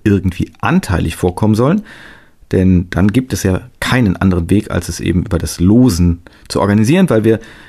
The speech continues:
mit noch so vielen Quoten, die es bisher überhaupt nicht gibt, äh, immer irgendwelche Gruppen, Ansichten, Gefühlslagen systematisch ausschließen und damit gerade erst recht eine Verzerrung erreichen würden. Also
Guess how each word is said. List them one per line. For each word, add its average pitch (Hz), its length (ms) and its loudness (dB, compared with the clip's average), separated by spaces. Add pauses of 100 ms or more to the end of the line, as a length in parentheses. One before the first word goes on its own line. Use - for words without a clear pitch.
mit 101 160 -2
noch 143 160 -2
so 120 100 -4
vielen 107 260 2
Quoten, 151 420 2
die - 100 -4
es 90 80 -2
bisher - 380 -6
überhaupt 85 240 -4
nicht 82 120 -4
gibt, - 220 -2 (680)
äh, 110 220 4
immer 143 300 -2
irgendwelche 147 480 0
Gruppen, 92 500 -2
Ansichten, 98 880 0
Gefühlslagen 104 640 0
systematisch 104 920 -2
ausschließen 98 640 0 (340)
und 113 140 0
damit 113 260 0
gerade 104 320 0
erst - 280 -2
recht 139 300 -2
eine 92 140 2
Verzerrung 95 500 -4
erreichen - 460 -8
würden. - 180 -10
Also 95 260 -4